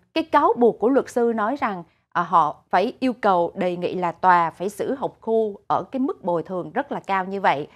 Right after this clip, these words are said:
là bởi vì nói rằng là mỗi ngày khi mà phụ huynh người ta đưa con người ta đến trường á, là người ta nghĩ rằng đó là một cái môi trường an toàn để cho những đứa nhỏ nó có thể vừa học hành, vừa phát triển về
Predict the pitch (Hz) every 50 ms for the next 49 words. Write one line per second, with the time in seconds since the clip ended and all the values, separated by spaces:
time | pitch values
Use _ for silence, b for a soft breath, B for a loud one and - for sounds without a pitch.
0 | b b b - 185 175 147 170 160 214 220 240 208 180 175 180 196 247 262 262
1 | 214 185 180 175 165 160 175 175 170 269 320 320 262 233 180 160 b b b b
2 | b _ - 302 302 285 277 247 226 202 170 - - - - - - 269 254 247
3 | 233 185 170 - 202 208 - 233 262 277 285 269 - - 233 233 233 247 233 185
4 | 180 - 208 214 226 262 339 - 247 214 185 202 262 - b b b b b -
5 | 196 190 180 180 175 180 220 226 214 202 190 135 233 254 262 208 160 165 175 202
6 | 269 302 254 180 170 170 165 - 247 254 233 220 214 196 - 190 175 156 147 -
7 | - 208 214 214 202 - 202 190 185 175 160 b b b b b _ - 185 -
8 | 247 247 285 240 220 208 190 151 196 226 269 294 311 233 165 85 - 240 311 349
9 | - 233 254 285 285 - 277 277 277 - 185 131 220 214 196 196 175 165 160 156
10 | 170 185 170 - _ _ 196 185 175 160 143 147 156 165 170 165 151 - - 285
11 | 320 - _ - - 151 147 214 269 311 262 202 170 151